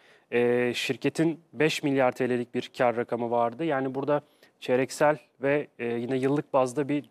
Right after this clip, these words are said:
düşüş var ama dokuz aylık net kâra baktığımızda on beş nokta dört milyar T L'ye ulaşmış. Dokuz aylık açısından yükseliş sürüyor ama çeyreksel performans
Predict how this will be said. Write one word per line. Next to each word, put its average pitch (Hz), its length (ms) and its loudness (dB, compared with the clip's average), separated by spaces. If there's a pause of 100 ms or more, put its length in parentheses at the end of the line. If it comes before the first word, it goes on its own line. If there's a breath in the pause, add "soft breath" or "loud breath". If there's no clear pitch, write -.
düşüş 123 360 -10
var 139 100 4
ama 131 200 0 (420 soft breath)
dokuz 165 260 2
aylık 156 340 2
net 151 320 -4
kâra 131 300 2
baktığımızda 127 540 -2
on 151 220 2
beş 143 220 0
nokta 135 340 -4
dört 147 280 0
milyar 143 340 0
T 131 280 -2
L'ye 135 220 0
ulaşmış. 117 680 -4 (420 loud breath)
Dokuz 127 260 -2
aylık 135 300 2
açısından 135 400 -8
yükseliş 135 500 -6
sürüyor 190 340 0
ama 151 200 0 (340 soft breath)
çeyreksel 147 540 0
performans 135 760 -2